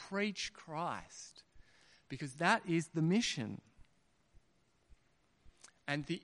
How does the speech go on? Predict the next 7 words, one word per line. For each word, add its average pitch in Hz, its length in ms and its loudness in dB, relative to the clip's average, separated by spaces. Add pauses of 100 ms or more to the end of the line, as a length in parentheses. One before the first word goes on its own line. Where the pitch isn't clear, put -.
impulse - 960 -2 (460)
to 139 80 -8
be 131 200 -2
competitive - 1040 -4 (680)
as 131 160 2
a 123 40 -4
Christian, - 560 -8